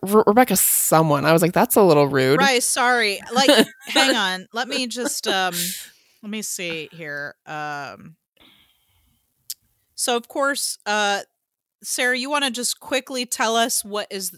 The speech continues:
Speaker 2: can you set it up for us real quick while I look up the actual
Speaker 1: So, yeah,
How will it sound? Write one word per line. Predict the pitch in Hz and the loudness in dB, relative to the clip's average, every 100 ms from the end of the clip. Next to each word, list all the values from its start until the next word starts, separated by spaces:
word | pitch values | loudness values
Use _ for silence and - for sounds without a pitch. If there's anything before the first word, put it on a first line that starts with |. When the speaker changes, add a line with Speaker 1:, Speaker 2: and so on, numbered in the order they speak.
| - | -16
Speaker 2:
can | 233 | -10
you | 294 | -4
set | - 240 226 | -2 0 0
it | 220 | -2
up | 208 | -4
for | - 214 | -6 -4
us | 214 - | -4 -6
real | 202 | -10
quick | 208 208 202 | -10 -10 -10
while | 170 156 | -10 -10
I | 156 156 - | -10 -12 -18
look | 165 175 | -18 -14
up | 147 - - | -14 -14 -14
the | 151 | -12
actual | 147 - 160 139 147 _ _ _ _ _ | -12 -14 -18 -18 -20 _ _ _ _ _
Speaker 1:
So, | - 226 | -4 0
yeah, | 220 190 | 4 2